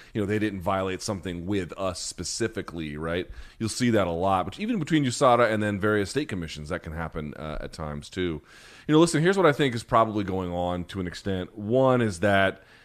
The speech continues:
you know, he does have a bit of a loophole, in, not a loophole, but he has a bit of an argument that, hey, under the wada code,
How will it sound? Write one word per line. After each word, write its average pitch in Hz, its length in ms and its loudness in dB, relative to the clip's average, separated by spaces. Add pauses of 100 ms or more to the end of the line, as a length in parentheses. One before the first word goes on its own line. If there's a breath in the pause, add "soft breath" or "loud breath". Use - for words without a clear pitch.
(140 soft breath)
you 101 100 -6
know, 98 80 0
he 98 140 -4
does 127 260 4
have 131 100 2
a 110 60 2
bit 110 140 2
of 101 60 2
a 101 40 2
loophole, 101 640 2
in, 120 180 -2
not 143 220 0
a 123 40 2
loophole, 104 360 -2
but 95 100 -4
he 104 80 -4
has 110 180 2
a 107 60 -6
bit 147 140 2
of 127 80 2
an 117 60 2
argument 92 580 -2
that, 87 160 -2
hey, 101 260 0
under 87 340 -4
the 82 120 -6
wada 87 540 0
code, 95 440 -2